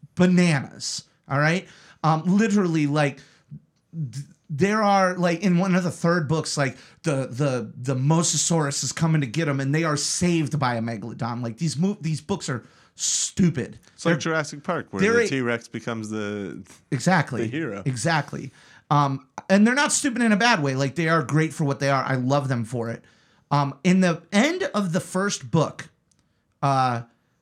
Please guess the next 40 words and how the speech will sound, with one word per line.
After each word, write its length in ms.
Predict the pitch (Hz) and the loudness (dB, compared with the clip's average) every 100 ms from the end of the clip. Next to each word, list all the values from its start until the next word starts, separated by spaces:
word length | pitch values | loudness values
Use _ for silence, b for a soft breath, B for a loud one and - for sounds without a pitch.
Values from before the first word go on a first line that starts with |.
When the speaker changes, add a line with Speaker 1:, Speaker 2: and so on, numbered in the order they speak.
| _ - | _ 2
Speaker 1:
I 480 | 151 156 156 151 - _ _ _ _ | 4 4 2 -2 -8 _ _ _ _
was 380 | 151 156 131 135 | -2 0 -2 0
very 420 | 151 170 170 156 | 4 6 6 4
disappointed 640 | 135 127 123 135 131 123 110 | 2 -2 -4 -2 0 0 -2
that 140 | 120 | -2
they 120 | 131 | -2
did 160 | 123 127 | -2 -2
not 240 | 127 127 | -2 -2
go 200 | - 123 | -2 -4
full 540 | 113 - 127 117 110 120 | -4 -4 -2 -2 -4 -4
novel 420 | 143 123 113 113 | -2 -2 -4 -4
on 160 | 113 117 | -4 -4
this 180 | 120 - | -6 -6
because 500 | 139 113 127 117 - B B B B - 139 - - | -6 -2 -2 -2 -8 B B B B -16 -16 -16 -16
Jonas 480 | 120 160 175 190 - | 0 2 2 0 -2
Taylor, 360 | - 165 151 139 | -2 0 0 -2
the 80 | |
character 380 | - 165 147 147 | -2 -2 -2 -4
Jonas 360 | 127 143 135 - | -4 -2 -2 -4
Taylor, 480 | 147 135 131 123 b b b b | -2 -2 -2 -4 b b b b
he's, 300 | - 180 151 | -2 0 2
like, 180 | 160 123 | -2 0
ready 320 | 131 151 139 | 0 0 0
to 100 | 120 | -4
die. 580 | 101 131 120 110 117 120 b b b 151 | -2 0 0 -4 -8 -12 b b b -2
And 200 | 147 123 | 0 -2
so 200 | 156 135 | -4 -4
he 240 | - 202 | -4 -6
kam-, 420 | - 160 185 202 - | -2 0 2 0 -2
and 120 | 165 | -2
I 80 | 160 | -2
thought 400 | - - - - | -4 -10 -8 -6
they 100 | 240 | -4
were 140 | 226 | -2
gonna 220 | 220 247 220 | 0 2 2
do 180 | 262 | 2
this 260 | 226 175 - | 0 0 0
and 100 | 160 | 0
they 100 | 156 | 0
didn't. 340 | 147 208 135 | 0 -2 -2